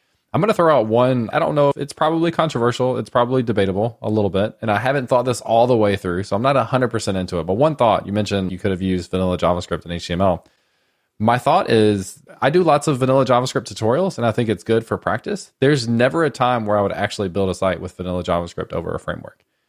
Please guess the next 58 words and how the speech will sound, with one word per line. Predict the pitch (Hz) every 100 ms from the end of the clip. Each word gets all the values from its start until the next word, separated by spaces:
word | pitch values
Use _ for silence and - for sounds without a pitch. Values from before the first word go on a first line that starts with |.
| _ _
That's | 120
my | 127 170
thought | 143 139
for | 135
now. | 110 110 135
I'm, | 117 113 90
this | 117 113
is | 127
not | 131 135
a |
bigger | 120 131 127
discussion, | 120 - 117 175 180
I |
don't | 160 151
think. | 175 214 - _ _ _ _ _ -
I'm | 117
gonna | 135
think | 127 151
through | 151 156
it | 135
some | 127
more, | 123 139
and | 139
maybe | 123 127
people | 123 120 120
can | 117
let | 110 107
me |
know | 107 107 101 98 90
on | 107 107
Twitter. | 143 104 120 143
You | 98
can | 98
tag | 92 98 95 92
one | 101
of | 95
us | 95 113 - - -
and | 104 95
or | 95
the | 92
Compressed | 92 95 90
F | 92 87
M |
handle. | 85 87 82 87 _ _ _
Is | 135 139
there | 156
a | 139
scenario | 139 127 127 120
that | 107
makes | 110 -
sense | 104 -
for | 95
you |
to | 87
actually | 95 98 101 95
use | 98 107 95 92 -
vanilla | 92 95 92
JavaScript, | 92 90 - 87 - -